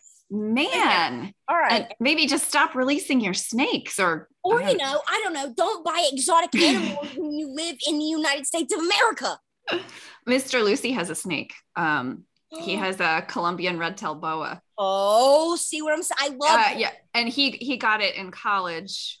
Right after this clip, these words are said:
Speaker 1: when it was cool, not knowing the life expectancy of a Colombian red-tailed boa is,
Speaker 2: Oh, it's
Speaker 1: um,
Speaker 2: alive forever.
Speaker 1: it's forty years. Uh,
Speaker 2: Yeah.
Speaker 1: he's, he's thirty now. <laughs>
Speaker 2: Oh my God, I'm so,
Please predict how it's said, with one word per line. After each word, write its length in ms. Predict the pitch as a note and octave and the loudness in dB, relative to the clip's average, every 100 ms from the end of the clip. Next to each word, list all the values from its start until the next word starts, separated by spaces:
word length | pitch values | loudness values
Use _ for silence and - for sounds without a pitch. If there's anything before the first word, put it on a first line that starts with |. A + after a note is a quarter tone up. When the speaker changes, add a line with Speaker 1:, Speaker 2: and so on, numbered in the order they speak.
| _ | _
Speaker 1:
when 180 | F3+ F3 | -8 -6
it 100 | D#3 | -4
was 140 | E3 | -8
cool, 680 | - - G3+ E3+ D#3+ D3 F#3+ _ _ _ _ _ - | -12 -4 -2 0 -2 -4 -8 _ _ _ _ _ -6
not 300 | F#3 F3 - | -2 0 0
knowing 280 | E3+ D#3+ | -2 -2
the 80 | D#3+ | -4
life 280 | D#3 E3 F3 | -4 -4 -4
expectancy 1000 | C#3 - - D#3+ - D#3+ - E3+ D3 C#3 | -10 -14 -8 -8 -6 -12 -10 -8 -8 -8
of 360 | - D3+ D3 E3+ | -6 -6 -6 -4
a 240 | D3 C#3 - | -4 -4 -6
Colombian 420 | F#3 D#3+ E3 D3+ | -6 -4 -6 -8
red-tailed 440 | D3 C#3+ - C#3+ - | -8 -8 -8 -10 -4
boa 340 | D#3 D#3 C#3+ - | -2 -2 -2 -4
is, 400 | D3 C3+ C#3 - | -6 -6 -8 -4
Speaker 2:
Oh, 80 | D3 | -2
it's 160 | D3 | -2
Speaker 1:
um, 120 | C#3 C#3 | -4 -8
Speaker 2:
alive 320 | A#3 G3+ G3 | -8 -10 -10
forever. 440 | - E3+ F3 D3 - | -10 -8 -10 -14 -6
Speaker 1:
it's 160 | G#3 - | -6 -2
forty 320 | B3 A3 G3 | 0 2 2
years. 720 | F#3 F#3+ D#3+ C#3 F3 - - _ | 2 2 0 -4 -8 -12 -16 _
Uh, 220 | E3+ D#3 E3+ | 0 2 2
Speaker 2:
Yeah. 80 | G3+ | 0
Speaker 1:
he's, 240 | F3+ - - | -4 -6 -8
he's 240 | G3+ - | -8 -4
thirty 360 | - C#4 C4 G#3+ | 2 2 2 0
now. 600 | G#3+ G3+ E3 D#3 D#4+ G4 | 0 2 2 2 0 -4
<laughs> 40 | - - - _ - C4+ | -6 -16 -20 _ -20 -6
Speaker 2:
Oh 260 | F#4+ A4+ B4+ | -2 0 0
my 200 | C5 C5+ B4 | 0 0 -4
God, 840 | A#4 A#4+ B4 B4 B4 A#4+ A4+ - A#4 | -4 -4 -2 -4 -10 -12 -14 -8 -4
I'm 80 | A4 | -4
so, 120 | A4 | -4